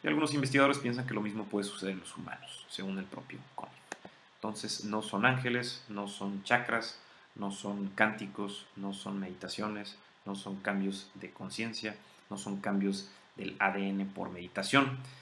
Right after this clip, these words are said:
Simplemente es ciencia pura, ciencia real, que está funcionando y que eso es a lo que debemos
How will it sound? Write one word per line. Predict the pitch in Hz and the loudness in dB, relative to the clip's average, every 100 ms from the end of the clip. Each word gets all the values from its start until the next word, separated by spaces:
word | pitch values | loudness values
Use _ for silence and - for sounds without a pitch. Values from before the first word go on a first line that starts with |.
| - - | -18 -8
Simplemente | 107 101 101 98 95 - 95 - | -4 0 4 4 4 0 -6 -4
es | 104 | -4
ciencia | - - - 117 117 - 104 98 | -4 -4 2 4 4 4 0 0
pura, | 120 117 113 - | 4 4 4 0
ciencia | - - 110 110 - 98 | -8 -2 0 0 0 0
real, | 98 95 95 98 - - - - _ | 0 -2 -4 -6 -12 -20 -20 -20 _
que | 98 | -4
está | 98 - 95 87 - - - - _ _ _ _ _ _ _ - | 0 8 8 8 -4 -18 -20 -20 _ _ _ _ _ _ _ -20
funcionando | - 147 151 - 110 107 104 104 101 - - - - | 2 8 8 8 6 4 2 -2 -6 -10 -20 -14 -8
y | 98 | -4
que | - - 117 | 0 2 2
eso | 117 - 107 98 - - 95 | 2 2 0 -2 -12 -4 0
es | 101 - - | 0 0 0
a | |
lo | 101 98 | 0 0
que | - | -4
debemos | 85 92 98 98 | -6 -4 -6 -6